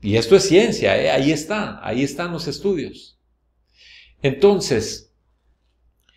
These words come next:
nuestro cuerpo está siguiendo a nuestras personalidades, a nuestros programas, a nuestras programaciones.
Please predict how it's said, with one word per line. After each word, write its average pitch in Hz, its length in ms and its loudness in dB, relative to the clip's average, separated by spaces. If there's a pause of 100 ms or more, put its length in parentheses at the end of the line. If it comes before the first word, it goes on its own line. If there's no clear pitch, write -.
(680)
nuestro 127 460 0
cuerpo 170 360 2
está - 220 -4
siguiendo 151 520 -2
a - 20 -2
nuestras 117 320 -6
personalidades, 120 1000 -6
a 104 100 -4
nuestros 107 480 -6
programas, 123 680 -2
a 101 60 -2
nuestras 101 400 -6
programaciones. 107 1300 -2